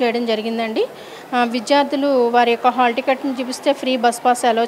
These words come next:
చేయడం జరుగుతుంది. So ఎగ్జామినేషన్ నైన్ థర్టీకి స్టార్ట్ అవుతుంది.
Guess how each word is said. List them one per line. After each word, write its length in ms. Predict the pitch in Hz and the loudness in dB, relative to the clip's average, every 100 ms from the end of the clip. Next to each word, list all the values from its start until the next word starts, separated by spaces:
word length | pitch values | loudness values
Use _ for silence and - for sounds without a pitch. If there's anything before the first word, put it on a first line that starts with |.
| 240 | 0
చేయడం 220 | 226 226 | -2 -2
జరుగుతుంది. 580 | 220 220 220 233 226 403 - - - 339 - | -2 -2 -4 -4 -2 -4 -6 -16 -16 -16 -2
So 260 | 294 277 285 | 2 4 4
ఎగ్జామినేషన్ 1000 | 262 220 277 294 294 285 294 285 302 294 | 2 2 2 4 2 0 -2 0 0 2
నైన్ 220 | 240 254 | 2 2
థర్టీకి 380 | 254 233 269 294 | 2 2 0 -6
స్టార్ట్ 320 | - 254 233 | 0 2 2
అవుతుంది. 440 | 247 233 233 247 | 0 -2 -4 -2